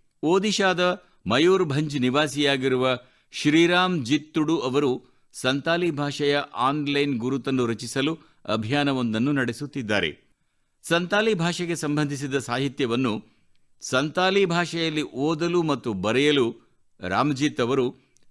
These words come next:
ಡಿಜಿಟಲ್ ವೇದಿಕೆಯನ್ನು ರಚಿಸಿದ್ದಾರೆ.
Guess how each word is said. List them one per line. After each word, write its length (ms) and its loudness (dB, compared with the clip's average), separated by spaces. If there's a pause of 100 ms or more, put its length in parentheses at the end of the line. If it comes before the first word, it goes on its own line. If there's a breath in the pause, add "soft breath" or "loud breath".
(140)
ಡಿಜಿಟಲ್ 460 0
ವೇದಿಕೆಯನ್ನು 640 0
ರಚಿಸಿದ್ದಾರೆ. 960 -4